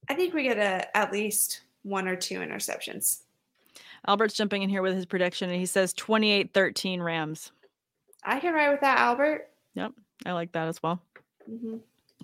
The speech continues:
Speaker 2: Definitely agree with these numbers.
Speaker 1: Yeah.
Speaker 2: Um,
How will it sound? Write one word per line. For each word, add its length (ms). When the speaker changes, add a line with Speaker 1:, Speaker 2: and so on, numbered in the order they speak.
Speaker 2:
Definitely 380
agree 220
with 140
these 220
numbers. 400
Speaker 1:
Yeah. 460
Speaker 2:
Um, 200